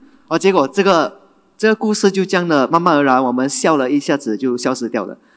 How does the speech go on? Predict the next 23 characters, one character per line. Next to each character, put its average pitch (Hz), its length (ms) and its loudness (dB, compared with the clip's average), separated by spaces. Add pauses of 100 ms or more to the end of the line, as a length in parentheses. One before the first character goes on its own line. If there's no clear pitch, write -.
(260)
哦， 202 80 2
结 262 200 6
果 254 120 6
我 151 100 8
们 185 120 0
的 190 80 2
创 233 300 0
购 226 120 4
部 214 160 0
总 123 220 -2
监 135 180 2
哦， 113 160 -6 (920)
后 175 160 6
雅， 147 300 4 (880)
<laughs> - 840 -20
就 339 160 4
从 214 560 -2 (240)
台 170 220 -4
湾 190 220 2
来 147 140 0
到 156 140 -2
这 139 160 -2
里， 113 280 -8